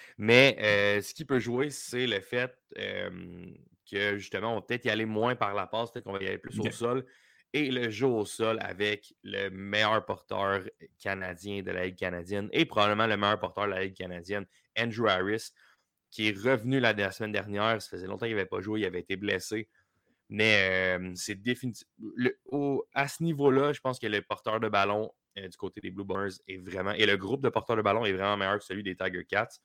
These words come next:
Speaker 1: Je pense qu'aussi, euh, la défensive, quoique c'est deux bonnes défensives, là, mais je pense que Winnipeg a un petit, un petit edge. Donc, euh, je pense que ça va être serré, ça va donner un, un bon match, là. C'est, euh,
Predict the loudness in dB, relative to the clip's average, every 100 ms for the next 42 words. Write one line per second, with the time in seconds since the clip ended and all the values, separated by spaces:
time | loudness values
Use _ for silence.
0 | _ _ _ _ _ _ _ _ _ _
1 | _ _ _ _ _ -16 -4 -4 -4 -8
2 | -6 -6 -8 _ _ -4 0 0 0 -2
3 | -2 -2 0 0 -2 -6 -6 -6 -12 -12
4 | 0 0 2 2 4 6 4 2 -2 -6
5 | -4 -4 -4 -6 -6 -8 -6 -6 -6 -4
6 | -4 -4 -6 -14 -18 -10 -8 -8 -10 -12
7 | -2 0 0 -4 -16 -20 -20 _ -4 -4
8 | -2 -2 0 0 -2 -2 0 2 0 2
9 | 4 4 4 0 0 0 2 2 2 0
10 | 0 0 0 -2 -4 -8 -6 -8 -6 -8
11 | -8 -12 -14 -16